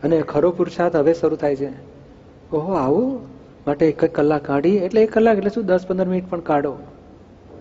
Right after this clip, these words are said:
અને ચાલુ કરો કે ભાઈ શુદ્ધાત્મા વ્યવસ્થિત ને સંભાવે ફાઇલો નિકાલ ને, એમાં નેગેટિવિટીને સ્કોપ જ ક્યાં છે?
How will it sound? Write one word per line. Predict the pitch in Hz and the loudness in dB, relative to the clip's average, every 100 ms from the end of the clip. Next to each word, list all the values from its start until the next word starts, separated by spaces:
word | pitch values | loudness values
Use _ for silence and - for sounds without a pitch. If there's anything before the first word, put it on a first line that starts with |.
| - - | -20 -10
અને | 147 | -10
ચાલુ | - 143 156 208 | -6 -4 0 0
કરો | 202 170 | 2 2
કે | 165 | 2
ભાઈ | 175 156 143 127 - - - - - - - - - - | 2 2 0 -6 -14 -20 -20 -20 -20 -20 -20 -20 -20 -10
શુદ્ધાત્મા | 143 160 156 160 156 | -4 -4 -4 -4 -2
વ્યવસ્થિત | 139 131 156 160 165 - 160 143 139 | -2 -2 -2 0 -4 -2 -2 -2 -4
ને | |
સંભાવે | 131 143 147 156 156 | -10 -12 -8 -6 -6
ફાઇલો | - 156 156 | -6 -6 -6
નિકાલ | 147 147 - 156 147 | -6 -10 -8 -8 -6
ને, | 139 - - - - - - - | -10 -14 -20 -20 -20 -20 -20 -10
એમાં | 147 151 | -6 -2
નેગેટિવિટીને | 131 165 175 170 170 170 160 165 165 170 | 0 0 0 0 -2 -2 -2 0 -2 -2
સ્કોપ | 165 - - 147 147 202 | -6 -8 -8 -6 -4 -6
જ | 202 | -8
ક્યાં | 196 139 | -10 -10
છે? | - - - | -16 -20 -20